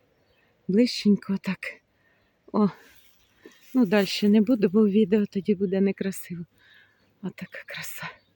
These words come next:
Це засіяно все полем. Не знаю, наскільки ва-, кажу, полем засіяно. Поле засіяно рапсом. Не знаю, наскільки вам видно. Можу, мабуть, будуть робити олію,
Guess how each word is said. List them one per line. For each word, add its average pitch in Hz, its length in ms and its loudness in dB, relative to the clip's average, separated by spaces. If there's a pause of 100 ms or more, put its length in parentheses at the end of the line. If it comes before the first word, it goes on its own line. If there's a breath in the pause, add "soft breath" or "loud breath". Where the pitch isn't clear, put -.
(1040)
Це 190 160 -4
засіяно 185 640 -2
все - 280 -10 (100)
полем. 240 320 0 (640 soft breath)
Не 208 120 4
знаю, 208 300 4
наскільки 196 580 0
ва-, 190 180 -2 (680 loud breath)
кажу, 202 240 0
полем 185 360 4
засіяно. 190 500 2
Поле 240 300 6
засіяно 202 560 2
рапсом. 226 380 0 (380 loud breath)
Не 214 120 6
знаю, 196 260 6
наскільки 202 560 4
вам 190 220 4
видно. 220 440 6 (2000 soft breath)
Можу, 202 320 4 (400 loud breath)
мабуть, 208 340 2
будуть 196 320 2
робити 202 500 2
олію, 160 340 0